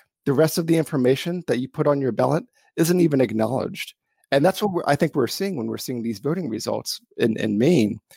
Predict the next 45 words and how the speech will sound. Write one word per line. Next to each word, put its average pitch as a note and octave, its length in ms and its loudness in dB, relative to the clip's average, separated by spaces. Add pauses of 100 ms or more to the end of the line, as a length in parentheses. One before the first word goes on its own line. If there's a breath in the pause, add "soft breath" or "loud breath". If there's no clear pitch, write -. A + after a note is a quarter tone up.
(240 loud breath)
Uh, A#2+ 360 4 (140)
and A#2 380 2 (180)
I B2 80 2
think B2+ 160 2
that's B2 160 2
a A#2+ 60 -6
big G#2+ 180 0
reason A2+ 320 -2
why A2+ 260 4
we A2 140 2
didn't A2 240 0
see G#2+ 480 2 (460 soft breath)
the A#2 100 4
third A#2+ 220 2
party D#3 200 2
candidates - 520 -6
do C#3 140 0
very - 200 -2
well. - 160 0
I A#2+ 80 4
mean, C3+ 160 4
to C#3 140 2
not D#3 200 2
crack - 280 -2
two C#3+ 120 -6
percent A#2 400 -2 (360 soft breath)
is B2 100 -2
pretty F3 240 4
bad A#2+ 400 4
for, G#2+ 400 -4
for A2 140 -4
a A2 40 -4
third - 280 -6
party. A2 400 -4 (280 loud breath)
And D#3+ 140 2
I D#3+ 120 4
don't A3+ 160 4
think G#3+ 140 0
that's G3+ 180 0
the F3 60 -2
case. E3 240 2
I C#3 80 6
don't G3+ 200 -4
think G3 160 -4
that, C#3 200 4